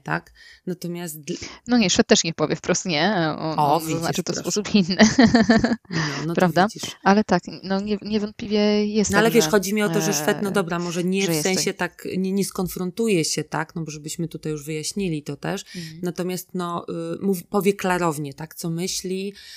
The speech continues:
Speaker 1: y, raczej bezpośrednio opisze w oparciu o fakty.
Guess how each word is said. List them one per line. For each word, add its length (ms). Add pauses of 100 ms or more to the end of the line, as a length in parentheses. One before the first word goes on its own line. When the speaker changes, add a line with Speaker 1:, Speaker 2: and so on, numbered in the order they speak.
(440)
Speaker 1:
y, 40
raczej 440
bezpośrednio 1080
opisze 680 (480)
w 160
oparciu 460
o 40
fakty. 760